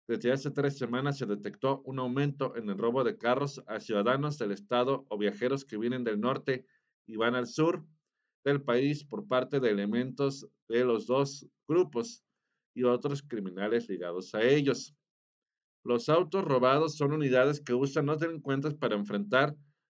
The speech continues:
a sus rivales y para evitar dejar huellas que permitan a las autoridades federales rastrear su paradero. Creemos que el enfrentamiento podría ocurrir a finales de este mes de enero o en las primeras dos semanas de febrero.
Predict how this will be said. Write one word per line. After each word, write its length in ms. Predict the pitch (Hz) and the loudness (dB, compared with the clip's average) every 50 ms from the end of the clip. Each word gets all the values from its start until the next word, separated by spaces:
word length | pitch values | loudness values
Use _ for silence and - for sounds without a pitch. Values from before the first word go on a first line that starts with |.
| _ - | _ -12
a 80 | 113 | -12
sus 220 | 113 - 135 139 143 | -6 -4 -4 -2 0
rivales 440 | 151 147 135 127 131 131 123 120 - | 2 2 4 4 4 4 2 0 -4
y 20 | 120 | -6
para 220 | - 110 101 101 | -6 -2 0 0
evitar 360 | 101 101 98 - 123 127 135 | 0 0 -2 0 0 0 2
dejar 280 | 131 123 117 - 123 127 | 2 -2 -2 -2 -2 0
huellas 420 | 123 127 123 123 120 139 139 139 | 2 2 2 2 2 0 -2 -2
que 140 | - - 104 | -6 -12 -10
permitan 520 | - - 92 92 101 117 120 - 143 143 139 | -8 -8 -6 -6 -6 -6 -4 -4 -4 -4 -2
a 60 | 127 | -2
las 180 | 113 104 101 101 | -4 -4 -6 -6
autoridades 600 | 95 95 - 98 98 98 104 110 120 127 127 - | -8 -10 -8 -6 -4 -2 0 0 0 -2 -4 -4
federales 520 | - 104 98 98 107 110 117 135 135 135 | -2 0 0 2 2 0 0 -2 -2 -4
rastrear 500 | 117 101 98 95 - _ - 107 107 104 | -8 -10 -10 -10 -10 _ -6 -6 -6 -6
su 120 | - 113 - | -6 -10 -10
paradero. 560 | - 107 107 110 113 127 139 139 127 120 - _ _ _ _ _ _ _ _ _ _ _ | -6 -4 -2 0 2 2 2 2 0 -2 -6 _ _ _ _ _ _ _ _ _ _ _
Creemos 460 | - 113 110 113 120 131 143 160 147 | 0 2 4 4 4 2 0 -4 -8
que 120 | - - 123 | -6 -4 -4
el 80 | 110 | -4
enfrentamiento 920 | 104 101 104 104 104 98 101 101 98 104 120 135 147 147 147 156 165 165 - _ _ _ _ _ _ _ _ _ | -4 -6 -6 -6 -6 -4 -2 -2 -2 0 0 0 0 0 0 -2 -4 -6 -6 _ _ _ _ _ _ _ _ _
podría 320 | - 113 104 110 123 135 151 | -4 -2 0 2 2 2 2
ocurrir 460 | 143 - 117 113 120 139 147 147 - | 0 -2 -2 0 2 2 2 0 -2
a 120 | 104 101 104 | -4 -8 -8
finales 460 | - 101 98 107 123 135 147 139 113 | -10 -10 -6 -4 -2 0 0 0 0
de 140 | 117 110 120 | 0 0 0
este 300 | 120 120 - - 113 104 | 0 -2 -6 -6 -4 -2
mes 240 | 113 120 123 117 | -2 -2 -2 -2
de 80 | 107 101 | -2 -2
enero 480 | 95 101 110 123 135 139 156 151 - - - _ _ _ _ _ | -2 0 0 2 2 2 0 -2 -6 -12 -20 _ _ _ _ _
o 320 | _ 113 120 131 147 147 151 | _ 0 2 2 2 0 -2
en 140 | 120 117 107 | -4 -6 -6
las 140 | 101 104 | -6 -6
primeras 360 | - 104 101 104 117 127 127 104 | -6 -8 -6 -2 -2 -2 0 0
dos 220 | 123 131 131 - | 0 -2 -2 -2
semanas 400 | - 110 107 104 107 113 113 104 | -4 -4 -4 -4 -4 -4 -4 -4
de 140 | 113 110 107 | -4 -6 -4
febrero. 520 | - 113 110 120 135 139 135 127 117 - | -2 -2 2 4 6 6 6 4 2 -2